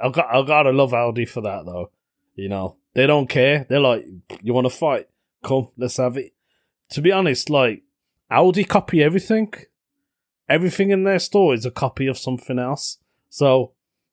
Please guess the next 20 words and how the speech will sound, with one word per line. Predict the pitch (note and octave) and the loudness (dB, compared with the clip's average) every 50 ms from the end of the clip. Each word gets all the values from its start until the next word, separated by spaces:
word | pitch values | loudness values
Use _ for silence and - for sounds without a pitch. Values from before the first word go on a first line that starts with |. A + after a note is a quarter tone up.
| _ _ _ | _ _ _
Marks | A2 A#2 C#3 D#3+ D3+ - - | 0 2 2 2 2 0 -2
and | D#3+ D3+ | -2 -4
Spencer's | - - F3 F#3 F3 - - - B2+ A#2+ A2 G#2+ G#2 | 0 2 2 2 2 0 -4 -4 -4 -4 -4 -6 -6
are | F#2+ G#2+ A#2+ | -4 -4 -4
probably | - - C#3 C#3 C#3 C#3 | 2 2 2 2 2 0
the | C3 B2 | 0 0
first | A#2+ - - C#3 C#3+ C#3+ - - | -2 -2 -2 0 0 0 -2 -2
people | - D3 D3 C3+ - - A2+ G#2+ G#2 - _ _ _ _ _ _ _ | 0 0 0 0 -2 -2 -4 -4 -4 -8 _ _ _ _ _ _ _
to | - - A2+ | -10 -10 -6
go | G#2+ C3+ C3 C3 B2 A2+ A2+ - - _ - | 0 2 4 4 4 2 0 -4 -8 _ -6
and | A2 A2 A2 G#2+ G#2 | -4 -4 -4 -4 -2
do | G2 A#2 A2 A2 | -2 0 2 4
it, | A#2 B2 A#2+ - - _ | 2 2 2 0 -8 _
you | A#2 A#2 | -6 -4
know, | A#2 A2 G#2 G2+ | -4 -4 -4 -6
like, | G2 G2 G2 G2+ F2 - G#2 G#2+ | -6 -6 -8 -8 -10 -12 -16 -10
gonna | - A2+ G#2+ A2 A2 | -8 -6 -4 -4 -4
h-, | - G#2 A2 G2+ | -4 -6 -8 -8
sue | - - - A#2 A2+ A2 | -8 -4 -2 0 0 0
them. | A#2+ B2+ B2 | 0 -2 -2